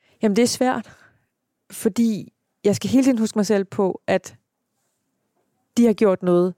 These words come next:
der er virkelig forfærdeligt. Altså, det, det ultimative for mig er jo at tage et andet menneskes liv, øh, og slukke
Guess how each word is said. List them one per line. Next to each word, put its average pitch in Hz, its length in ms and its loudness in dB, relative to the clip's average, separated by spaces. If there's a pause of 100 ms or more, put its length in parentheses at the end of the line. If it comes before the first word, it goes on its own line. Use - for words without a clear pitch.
(120)
der 190 60 0
er 196 40 0
virkelig 196 360 0
forfærdeligt. - 580 -6
Altså, 190 200 0
det, 175 200 -2 (280)
det 202 120 0
ultimative 233 500 0
for 190 100 -4
mig 180 220 0
er 180 100 2
jo 185 220 0 (500)
at 185 100 -4
tage 180 160 0
et 165 60 -2
andet 170 200 -4
menneskes 165 420 -6
liv, 170 240 -2 (1000)
øh, 196 320 4
og 175 80 0
slukke - 360 -2